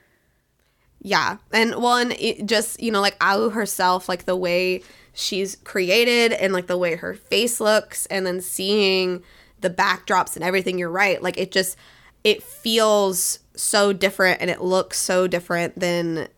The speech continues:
you ever see. Like, even, you know, like, the other stop motion, which was Aardman, like, it,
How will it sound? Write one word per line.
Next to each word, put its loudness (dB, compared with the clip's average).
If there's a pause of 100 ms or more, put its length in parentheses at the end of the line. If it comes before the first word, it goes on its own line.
(260)
you -6
ever 0
see. -4
Like, -2
even, 2
you 0
know, 2
like, 0
the -2
other 2
stop 0
motion, -4
which -8
was -8
Aardman, -2
like, -2
it, 2